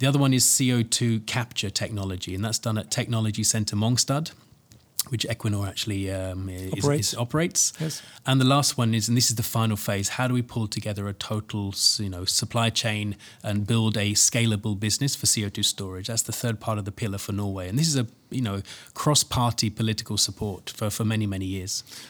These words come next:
Speaker 2: Gassnova, it's the, the, the Norwegian state
Speaker 1: Mm-hmm.
Speaker 2: company, well,
Speaker 1: That's
Speaker 2: sort
Speaker 1: right,
Speaker 2: of,
Speaker 1: for
Speaker 2: uh,
Speaker 1: facilitating
Speaker 2: facilitating,
Speaker 1: C C S.
Speaker 2: was already, uh, uh, started or, or in two thousand five, I think. So the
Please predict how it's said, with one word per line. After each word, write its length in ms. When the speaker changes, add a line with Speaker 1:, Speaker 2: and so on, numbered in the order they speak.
Speaker 2:
Gassnova, 720
it's 160
the, 160
the, 320
the 160
Norwegian 400
state 560
Speaker 1:
Mm-hmm. 220
Speaker 2:
company, 680
well, 140
Speaker 1:
That's 100
Speaker 2:
sort 100
Speaker 1:
right, 80
Speaker 2:
of, 60
Speaker 1:
for 80
Speaker 2:
uh, 40
Speaker 1:
facilitating 640
Speaker 2:
facilitating, 460
Speaker 1:
C 120
C 80
S. 160
Speaker 2:
was 120
already, 460
uh, 100
uh, 500
started 500
or, 140
or 380
in 240
two 120
thousand 380
five, 420
I 60
think. 380
So 260
the 260